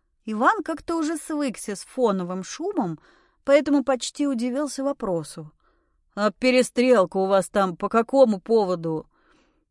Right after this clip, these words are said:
«Да это Настасья загнала последнего преследователя на затопленную гать, а он оттуда выбраться не может, и вот с отчаяния и расстреливает обойму. По-моему, уже всё,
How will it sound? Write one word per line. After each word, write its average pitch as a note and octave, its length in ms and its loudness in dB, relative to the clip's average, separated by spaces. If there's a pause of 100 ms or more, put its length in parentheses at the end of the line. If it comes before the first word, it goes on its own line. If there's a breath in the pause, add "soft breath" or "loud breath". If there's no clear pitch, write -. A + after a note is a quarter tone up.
«Да G3 260 -4
это A3+ 320 2
Настасья A#3+ 880 0
загнала G#3 500 2
последнего G#3 680 -2
преследователя G3+ 920 2
на G3+ 140 -4
затопленную G#3 720 -4
гать, F3+ 420 -4 (480 soft breath)
а G#3 180 2
он B3 220 6
оттуда A#3 420 2
выбраться G3+ 540 -2
не G3+ 140 -2
может, G3+ 640 -4
и F#3 180 -10
вот A#3 260 2
с - 80 -8
отчаяния A#3 960 0
и - 20 -4
расстреливает G#3+ 800 -2
обойму. F3+ 680 -4 (520)
По-моему, A#3+ 540 2
уже A#3 280 -2
всё, G3+ 520 -4